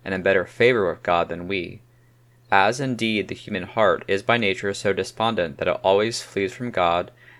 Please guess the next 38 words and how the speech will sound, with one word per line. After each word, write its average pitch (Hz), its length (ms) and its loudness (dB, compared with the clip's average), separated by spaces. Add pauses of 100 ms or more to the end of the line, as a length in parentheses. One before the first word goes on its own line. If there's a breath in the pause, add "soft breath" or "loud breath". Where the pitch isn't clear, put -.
(100 loud breath)
and 90 80 -6
imagines 92 480 0
that 82 100 -6
he 113 380 -4
does 107 200 -2
not 98 280 -4
wish 92 280 0
or - 80 -10
desire 90 400 0
our 82 160 -4
prayer, 95 520 -4 (480 soft breath)
because 110 360 0
we 110 120 -2
are 101 100 2
sinners 92 400 -4
and 87 140 -10
have 90 180 -8
merited 101 460 0
nothing 90 460 -4
but - 180 -6
wrath. 90 520 -2 (840 soft breath)
Against 110 460 2
such - 300 -2
thoughts, 101 420 4 (160)
I 87 140 4
say, 82 480 -2 (360 soft breath)
we 107 80 -2
should 104 160 -2
regard 101 420 4
this 135 140 -6
commandment 98 480 -2
and 92 160 -8
turn 101 300 -4
to 107 80 -6
God, 110 440 0 (360 soft breath)
that - 180 0
we 101 80 2
may 107 240 2